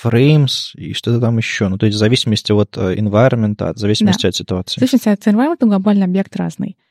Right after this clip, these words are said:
Speaker 2: И он подумал, а что, если мы сделаем единый глобальный объект?
Speaker 1: То есть, чтобы ты везде пишешь global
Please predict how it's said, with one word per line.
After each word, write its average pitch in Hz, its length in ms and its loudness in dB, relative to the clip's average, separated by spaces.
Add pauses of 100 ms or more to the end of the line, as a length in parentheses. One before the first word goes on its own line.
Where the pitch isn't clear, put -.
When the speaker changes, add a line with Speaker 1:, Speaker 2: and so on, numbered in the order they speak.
Speaker 2:
И 190 600 2 (360)
он 202 140 0
подумал, 240 420 4
а 175 60 -4
что, - 220 -4
если 302 340 -2
мы 226 300 6
сделаем 226 560 4
единый 202 540 -2
глобальный 170 640 -2
объект? 175 580 -8 (100)
Speaker 1:
То - 80 0
есть, 117 120 0
чтобы 120 480 -2
ты 127 100 2
везде 120 280 2
пишешь 104 300 -2
global 104 560 2